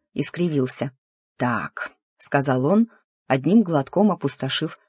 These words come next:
больше половины чашки. "Неплохо. Это я о кофе. А ваш план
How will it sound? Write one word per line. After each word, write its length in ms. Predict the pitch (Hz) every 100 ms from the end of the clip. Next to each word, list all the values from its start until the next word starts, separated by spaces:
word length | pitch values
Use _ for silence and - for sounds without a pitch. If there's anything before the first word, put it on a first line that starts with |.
| _
больше 340 | 156 147 -
половины 520 | 147 156 170 151 139 147
чашки. 520 | - 147 - - - _ _ _ _
"Неплохо. 800 | 123 208 - 127 120 - - 131 _ _ -
Это 200 | 160 135
я 200 | 123 131
о 40 |
кофе. 400 | - - - - _ _ _ _
А 120 | 151
ваш 280 | 139 131 -
план 420 | 139 147 123 127